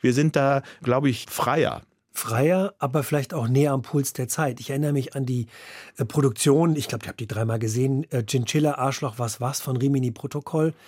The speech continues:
Speaker 2: Das war ja eine Koproduktion. Im Bockenheimer Depot hab ich das gesehen. Da ging's ja um Inklusion, da ging's um Tourette-Syndrom.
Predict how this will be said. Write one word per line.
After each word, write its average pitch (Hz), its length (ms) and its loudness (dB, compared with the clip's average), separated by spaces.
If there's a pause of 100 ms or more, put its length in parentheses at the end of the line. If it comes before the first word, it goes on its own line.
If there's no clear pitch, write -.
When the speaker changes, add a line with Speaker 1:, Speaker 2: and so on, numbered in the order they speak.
(240)
Speaker 2:
Das 110 160 -2
war 131 80 2
ja 135 40 2
eine 123 120 0
Koproduktion. 156 960 0
Im 135 200 -2
Bockenheimer 123 400 0
Depot 110 260 -2
hab 147 120 -2
ich 147 80 -6
das - 180 -8
gesehen. 143 420 0 (500)
Da 135 140 2
ging's 156 380 -2
ja 131 100 -2
um 127 180 -6
Inklusion, 151 460 4
da 139 80 4
ging's 131 260 -2
um 139 160 -4
Tourette-Syndrom. 139 840 2